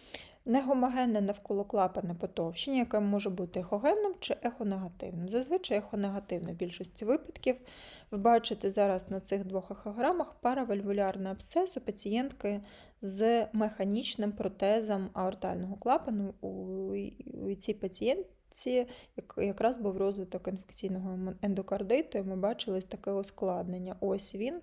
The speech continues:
паравальвулярний абсцес, порожнина з анехогенним вмістом.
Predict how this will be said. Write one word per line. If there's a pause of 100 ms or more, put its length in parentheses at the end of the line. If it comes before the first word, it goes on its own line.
паравальвулярний
абсцес, (540)
порожнина (640)
з
анехогенним
вмістом.